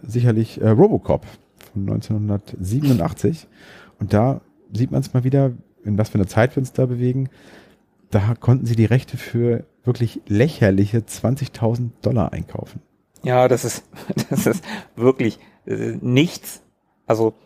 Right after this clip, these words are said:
Speaker 1: Zwanzigtausend Dollar, das
Speaker 2: Ja.
Speaker 1: ist das Büro mit ein paar Pflanzen oder so, ne? Also völlig undenkbar heute. Und sie haben dann sogar noch Unterlizenzen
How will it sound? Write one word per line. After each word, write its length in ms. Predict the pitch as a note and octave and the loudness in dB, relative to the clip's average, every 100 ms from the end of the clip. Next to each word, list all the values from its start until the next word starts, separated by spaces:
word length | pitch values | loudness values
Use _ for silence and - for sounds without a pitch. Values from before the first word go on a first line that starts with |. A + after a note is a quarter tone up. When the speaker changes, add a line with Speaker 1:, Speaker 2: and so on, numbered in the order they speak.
| _ _ _ _ _ | _ _ _ _ _
Speaker 1:
Zwanzigtausend 580 | - D3+ C3+ - B2 B2 | -2 -2 0 0 2 2
Dollar, 220 | C3 F#2+ | 2 2
das 140 | E2+ A#2+ | 2 2
Speaker 2:
Ja. 140 | D3 | 2
Speaker 1:
ist 260 | D3 - - _ _ _ - | 0 -10 -20 _ _ _ -6
das 140 | G#2+ | -2
Büro 420 | - A2 A#2 C#3 | 0 2 2 2
mit 160 | C#3 A2+ | 0 0
ein 20 | |
paar 140 | B2 | 0
Pflanzen 400 | A#2+ C3 C3+ F#2 | 2 2 2 -2
oder 200 | E2 E2+ | -2 -4
so, 140 | D#2+ E2 | -4 -4
ne? 160 | A#2+ | -4
Also 280 | D3 G#2 G#2 - - - - - _ _ _ _ _ _ _ _ - - | -4 -4 -4 -8 -20 -20 -20 -20 _ _ _ _ _ _ _ _ -20 -20
völlig 440 | - C3+ C#3 B2+ | -2 0 0 0
undenkbar 500 | C#3 C#3 C#3+ E3+ F2+ | 0 2 2 2 0
heute. 320 | E2+ E2+ C#3 - | 0 -2 -4 -2
Und 180 | G#2+ | 0
sie 80 | G#2+ | 2
haben 80 | A#2+ | 4
dann 100 | B2+ | 2
sogar 180 | A#2 A#2 | 2 2
noch 120 | A2 | 2
Unterlizenzen 840 | C#3 G3 A#2+ F#2 F2+ F2 G2 F2 | 0 0 0 0 -2 -2 -4 -4